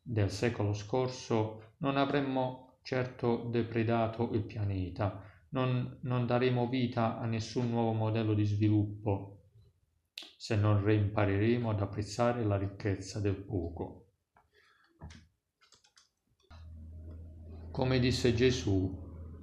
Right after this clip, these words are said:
cercate prima il regno, prima il tesoro vero, e poi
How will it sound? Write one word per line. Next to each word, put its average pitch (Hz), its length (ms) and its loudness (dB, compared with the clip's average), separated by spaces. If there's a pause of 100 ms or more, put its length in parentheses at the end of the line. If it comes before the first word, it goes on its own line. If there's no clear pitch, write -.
(1400)
cercate 117 1300 0 (720)
prima 127 300 2
il 95 80 4
regno, 92 720 -2 (1500)
prima 123 340 4
il 95 120 2
tesoro 98 460 2
vero, 92 460 2 (1200)
e 143 100 0
poi 160 880 4